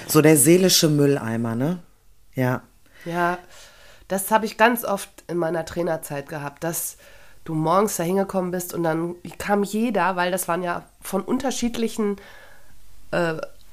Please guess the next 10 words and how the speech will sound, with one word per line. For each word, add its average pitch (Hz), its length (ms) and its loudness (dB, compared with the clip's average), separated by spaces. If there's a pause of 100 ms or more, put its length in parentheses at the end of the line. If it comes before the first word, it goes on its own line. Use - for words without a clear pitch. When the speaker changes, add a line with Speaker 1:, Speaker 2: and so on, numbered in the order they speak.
(100)
Speaker 2:
Abteilungen 180 840 0
und 180 280 -4
jeder 208 460 2
kam 175 440 -6
mit 156 160 -8
seiner 160 540 -6 (120)
Leidensgeschichte 175 1000 -4
da 160 140 -4
morgens 156 360 -6
hin. 185 240 -2